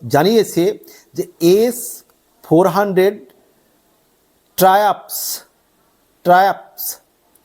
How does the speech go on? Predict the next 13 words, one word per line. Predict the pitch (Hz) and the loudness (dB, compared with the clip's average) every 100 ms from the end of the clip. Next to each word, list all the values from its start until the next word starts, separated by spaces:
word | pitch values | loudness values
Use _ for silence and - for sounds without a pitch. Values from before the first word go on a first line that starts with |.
| _ _ | _ _
ক্ষেপণাস্ত্র | - 160 196 185 - 233 262 - _ _ | -2 0 0 0 -2 -2 -2 -4 _ _
প্রতিরোধী | 170 175 220 214 220 | -2 0 2 0 0
ব্যবস্থা | 160 156 196 - 165 | 0 0 -2 -2 -4
আরও | 117 131 196 208 | -2 0 2 0
বেশি | 120 156 180 - - 240 247 | 0 0 0 -4 -4 -4 -2
কেনার | 170 175 175 | -2 0 0
ব্যাপারে | 160 165 214 262 - _ _ 123 | 0 0 -2 -2 -8 _ _ -6
মস্কোর | 139 - 180 | -6 -4 -4
সঙ্গে | 170 175 180 190 | -4 -4 0 2
আলোচনা | 139 135 151 202 - - _ | 0 -2 -2 -2 -4 -12 _
চালাচ্ছে | - 135 127 - 240 - _ | -4 -2 -2 -2 -4 -4 _
নয়াদিল্লি। | 139 123 90 87 78 - _ _ _ _ _ _ _ _ _ _ _ - | -4 -4 -4 -12 -16 -20 _ _ _ _ _ _ _ _ _ _ _ -10
অর্থাৎ | - 247 269 | -4 -4 -4